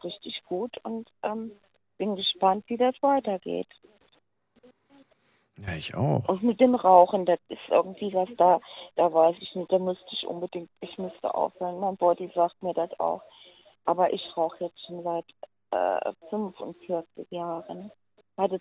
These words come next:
Speaker 1: zwischendurch auch mal aufgehört.
Speaker 2: Mhm.
Speaker 1: Aber war so blöd und irgendwie, ach ja, dann wieder angefangen. Und das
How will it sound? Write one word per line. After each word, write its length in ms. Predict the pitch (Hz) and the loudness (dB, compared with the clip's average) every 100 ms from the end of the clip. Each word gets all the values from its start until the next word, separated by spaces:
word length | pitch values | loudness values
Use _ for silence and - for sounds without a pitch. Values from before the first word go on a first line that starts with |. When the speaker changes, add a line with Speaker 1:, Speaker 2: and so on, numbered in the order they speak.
| - | -8
Speaker 1:
zwischendurch 600 | 180 - 190 175 180 - | -12 -10 -4 0 0 0
auch 160 | 170 - | -2 0
mal 140 | 180 | 0
aufgehört. 800 | - - 294 - 233 214 208 202 _ _ _ _ _ 175 _ - | 2 0 -2 -6 -4 -2 -2 -4 _ _ _ _ _ -20 _ -2
Speaker 2:
Mhm. 340 | 98 95 104 - _ _ | 0 2 -2 -6 _ _
Speaker 1:
Aber 320 | 180 180 175 170 | -4 -2 -2 0
war 160 | 165 | 0
so 140 | 175 175 | 0 -4
blöd 440 | 175 175 196 262 190 | -4 -2 -2 -2 -8
und 200 | 175 - _ | -12 -16 _
irgendwie, 640 | 175 175 175 - 165 156 - - - | -6 -6 -10 -12 -10 -10 -10 -16 -12
ach 340 | - 127 - - | -10 -10 -16 -16
ja, 240 | 147 147 143 | -16 -16 -16
dann 200 | 143 143 | -20 -20
wieder 260 | 143 143 - | -12 -10 -6
angefangen. 640 | 170 202 190 - 196 180 - _ _ _ | -8 -10 -14 -10 -10 -10 -16 _ _ _
Und 180 | 170 165 | -14 -8
das 160 | 160 | -8